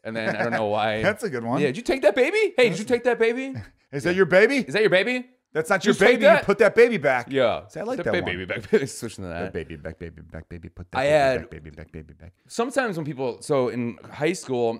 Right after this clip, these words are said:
Speaker 1: same thing, like, drunk, and then we go to Taco Bell. I was, my, one of my friends brought a friend that none of us knew, didn't say a word, super shy guy. Was drinking a little bit, like, we all go to Taco Bell. He's in the front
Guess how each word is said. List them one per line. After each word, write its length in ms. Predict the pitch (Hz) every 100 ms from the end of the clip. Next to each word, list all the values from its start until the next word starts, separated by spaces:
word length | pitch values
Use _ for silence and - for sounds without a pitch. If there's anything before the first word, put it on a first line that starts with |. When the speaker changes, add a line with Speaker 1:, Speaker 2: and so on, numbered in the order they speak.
| -
Speaker 1:
same 220 | 131 123
thing, 400 | 110 110 110 104
like, 160 | 92 92
drunk, 420 | 107 104 101 98
and 100 | 101
then 100 | 95
we 100 | 95
go 460 | 90 95 92 90 90 -
to 120 | 92
Taco 260 | 98 87 80
Bell. 280 | 90 87 82
I 40 |
was, 220 | 95 - -
my, 200 | 101 101
one 120 | 101
of 40 | 113
my 100 | 101
friends 500 | - 107 101 98 - _
brought 280 | 101 98 90
a 40 |
friend 460 | - 87 85 85 - _ _ _ _
that 100 | 92
none 140 | 98 95
of 60 |
us 120 | 85 -
knew, 260 | 92 90 -
didn't 180 | 113 104
say 100 | 107
a 60 | 90
word, 300 | 87 87 85
super 180 | 90 90
shy 200 | 87 80
guy. 320 | 82 80 80
Was 560 | 76 _ _ _ _ 101
drinking 200 | 123 120
a 40 |
little 100 | 113
bit, 400 | 95 98 95 95
like, 260 | 95 85 82
we 100 | 95
all 140 | 98
go 60 | 104
to 60 | 98
Taco 240 | 95 85
Bell. 200 | 87 85
He's 200 | 98 92
in 60 | 98
the 60 |
front 380 | 92 95 90 87